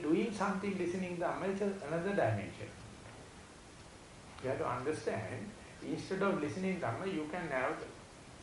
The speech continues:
if we, other people, what they are doing while cooking. There is so much of thing, it's called amusements, pastime,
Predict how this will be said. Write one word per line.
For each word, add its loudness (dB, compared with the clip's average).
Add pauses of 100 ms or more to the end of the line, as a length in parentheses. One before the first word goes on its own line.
(200)
if 0 (180)
we, -2 (300)
other 6
people, 6
what 2
they 6
are 4
doing 4 (1400)
while 2
cooking. 4 (1400)
There 2
is -2
so 2
much 2 (140)
of -4
thing, 0
it's -8
called 4 (420)
amusements, 0 (640)
pastime, 2